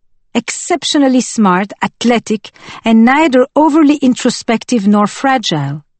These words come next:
which suited me. Five children followed, with Julie deciding to leave her career and raise their brood while Ayo continued to travel the world.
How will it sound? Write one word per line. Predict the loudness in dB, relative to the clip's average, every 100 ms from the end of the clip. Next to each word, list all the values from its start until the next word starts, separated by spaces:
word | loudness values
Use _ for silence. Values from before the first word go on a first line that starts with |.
| _ -4
which | -4 -4
suited | -4 -4 -4 -12
me. | -12 -12 -18 _ _ _ _ _ _ _ _ _
Five | -4 -2 0 0
children | 0 2 2
followed, | 0 0 2 2 2 0 0
with | 0 2
Julie | 2 4
deciding | 2 -2 -2 0 2 0
to | 0
leave | 2 4 2
her | 2 -2
career | 0 0 2 2 0
and | 0 2 4
raise | 2 0 0
their | 0
brood | 2 2 2 0 -4 -10 -2
while | 0 0 0
Ayo | 2 2
continued | 2 0 2 2 2
to | -4 -4
travel | -2 0 0
the | 0 0
world. | 0 -4 -10 -20